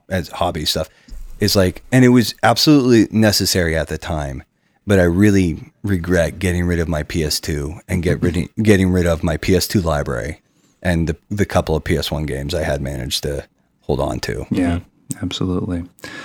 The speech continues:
Speaker 2: Uh,
Speaker 1: So
Speaker 2: okay, uh, moving on. Uh, next question here. Uh, now, don't wanna get too vitriolic here, but what was the last game you hated? Like, you played it and, like, "I hate this game."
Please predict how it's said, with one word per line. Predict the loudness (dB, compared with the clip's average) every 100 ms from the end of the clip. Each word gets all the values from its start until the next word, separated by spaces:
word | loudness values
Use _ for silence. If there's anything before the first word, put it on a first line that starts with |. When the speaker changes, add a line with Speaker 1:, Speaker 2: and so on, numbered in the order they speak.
| -18 -20 -16 -12
Speaker 2:
Uh, | -12 -14 -6
Speaker 1:
So | 2 2
Speaker 2:
okay, | 2 2 4 4 2 0
uh, | 4 6 6 4 2
moving | 2 4 6 6 6
on. | 6 4 4 0
Uh, | -2 0 2
next | 2 2 -2
question | 2 2 4 0
here. | 2 2 2 0 -6 -20 -18 -18 -18 -20 -12 -2
Uh, | 0 4
now, | 6 6 4
don't | 4 4
wanna | 6
get | 4 2
too | 2 4 6
vitriolic | 6 4 4 6 6 6 4
here, | 2 2 2
but | 4 2 2
what | 2 4 4
was | 6 4 4
the | 4
last | 4 4 4 6 4 2 2
game | 4 6 6 6 4 2 -4 -8
you | -2 -2
hated? | -4 -4 -2 0 -2 -6 -10 -18 -20 _
Like, | -8 -4
you | -4
played | 2 4 6
it | 6
and, | 4
like, | 0 2
"I | 0
hate | 0 -4 -10 -4 -2 -2
this | -4 -6 -4
game." | -4 -2 -4 -8